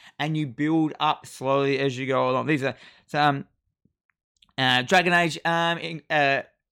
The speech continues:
Inquisition, I was the same. You start very simple. That does get quite complicated. Uh, and then there was also the Elder Scrolls. You start off with nothing in that game. There's no tutorial what to do. You kinda just go in. Um,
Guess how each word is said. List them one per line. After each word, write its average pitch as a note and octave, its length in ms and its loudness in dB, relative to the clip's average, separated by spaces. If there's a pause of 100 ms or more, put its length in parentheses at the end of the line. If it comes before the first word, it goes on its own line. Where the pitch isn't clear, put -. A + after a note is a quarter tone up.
(100)
Inquisition, F3 720 -2
I C3+ 40 -4
was D#3 100 -4
the D#3+ 60 -10
same. D#3+ 280 0
You A#2 80 -4
start D#3+ 240 0
very D3+ 400 0
simple. D#3 560 -4 (260)
That G3 220 2
does F3+ 220 4
get D3+ 180 -2
quite C#3 260 -2
complicated. D#3+ 800 -2
Uh, B2 480 0 (440)
and D3 160 2
then D3+ 380 0
there D3 120 -4
was D#3 160 2
also C#3 180 -4
the A#2+ 140 -2
Elder F#3+ 200 2
Scrolls. G#3+ 460 -2 (100)
You A#3 120 -10
start C4 220 0
off A3+ 40 -6
with E3 140 -6
nothing B2 720 -6
in G2 100 -8
that F#2 180 -12
game. D#2 300 -12 (560)
There's D3 140 -8
no G3+ 140 0
tutorial F3 420 0
what D#3 200 0
to D#3 80 -8
do. C#3+ 120 -2
You D3+ 240 -2
kinda F3 200 -4
just C3 160 -10
go C3+ 200 -4
in. C3 280 -6
Um, A#2+ 280 -4